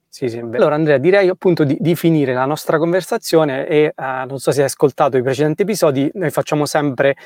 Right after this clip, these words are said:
eh, tre domande, eh, diciamo, bruciapelo ai nostri ospiti. Allora, la prima domanda è, eh, la parola che ti piace di più in polacco?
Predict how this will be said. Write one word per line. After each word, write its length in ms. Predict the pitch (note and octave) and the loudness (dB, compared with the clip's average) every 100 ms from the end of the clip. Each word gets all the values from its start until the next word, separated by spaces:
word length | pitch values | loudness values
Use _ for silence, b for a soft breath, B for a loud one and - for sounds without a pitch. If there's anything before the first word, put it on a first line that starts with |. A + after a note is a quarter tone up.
| B - | B -4
eh, 160 | C#3 - | -4 0
tre 220 | F#3 F3+ | 2 4
domande, 640 | D#3 D3+ C3+ C3 C3+ C3+ B2+ | 4 2 0 0 0 -2 -2
eh, 260 | C3 C3+ | -4 -2
diciamo, 260 | C3 C3+ C3+ | -4 -4 -4
bruciapelo 580 | C3 F3 F3+ D#3 C#3+ C3 | 0 0 0 2 2 2
ai 120 | B2+ | 0
nostri 380 | B2+ A#2 - B2+ | -4 -8 -6 -6
ospiti. 480 | A2 - - A#2 B2+ B B B - | -6 -10 -10 -10 -10 B B B -4
Allora, 380 | D#3+ D3+ D#3+ D#3 | 2 2 2 0
la 140 | F3 | -2
prima 260 | F3 C4+ B3 | 0 -2 0
domanda 680 | G3+ G3 G#3 G3+ D3 B2 A2+ | 0 -2 -4 -2 -2 -2 -6
è, 60 | - | -8
eh, 200 | C#3+ C#3+ | -6 -2
la 180 | D#3 D#3 | -2 0
parola 420 | G3 A3+ A#3+ A3 | 0 0 -2 -4
che 100 | D3 | -6
ti 140 | - | -2
piace 280 | D#3 F3 C#3 | 0 2 0
di 120 | D3+ D#3 | -4 -4
più 280 | G3+ A3 G3 | -4 -4 -4
in 200 | E3 D3 | -4 -4
polacco? 640 | A#2+ B2+ - - - A#2+ | -2 -2 -2 -10 -14 -14